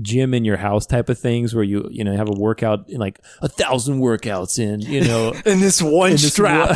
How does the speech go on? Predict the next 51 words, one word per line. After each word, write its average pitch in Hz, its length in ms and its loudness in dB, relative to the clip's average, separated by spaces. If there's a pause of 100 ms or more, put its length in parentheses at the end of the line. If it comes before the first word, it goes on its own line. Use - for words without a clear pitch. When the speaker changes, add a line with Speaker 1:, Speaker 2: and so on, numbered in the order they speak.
Speaker 1:
one 240 180 2
Speaker 2:
<laughs> - 60 0
Yeah, 160 260 4
yeah. 180 280 4
Speaker 1:
<laughs> 175 120 4
Yeah, 220 200 4
exactly. 175 600 2
And 170 160 0
it 180 120 2
was 180 260 2
this 151 220 0
thing 311 340 -4
that 247 180 -2
you 190 80 -2
got 151 260 2
on. 120 360 2
It 117 80 -2
was 131 160 -2
like 120 160 0
a 113 80 -2
bike. 101 580 -6 (840)
It - 60 0
was 120 120 0
a 120 40 2
resistance 117 540 0
bike. 98 480 -6
And 123 100 -4
it 120 120 0
was 113 200 -2
like 110 380 -2
the, 117 260 -2
the 139 160 -2
appeal 170 480 0
was 127 220 0
that 135 160 -2
you 131 160 0
could 117 380 -4
put 160 160 0
resistance 139 580 -2
on 117 220 0
it 113 200 -2
and 120 160 -4
you 117 120 0
could 113 200 -6
get 135 240 -2
literally, 135 440 2
like, 113 180 0
a 104 80 -2
forty 135 380 0
minute 135 260 0
workout 113 600 0